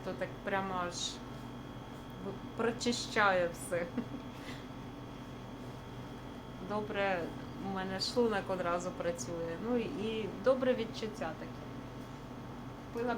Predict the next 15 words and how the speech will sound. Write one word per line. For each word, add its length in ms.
потім, 360
е, 840
ще 280
такий 280
сок, 360
е, 40
ківі, 280
ябко, 500
ананас, 680
спіруліна. 760
З 120
віт-, 420
шрудло 440
вітаміна 560
С. 120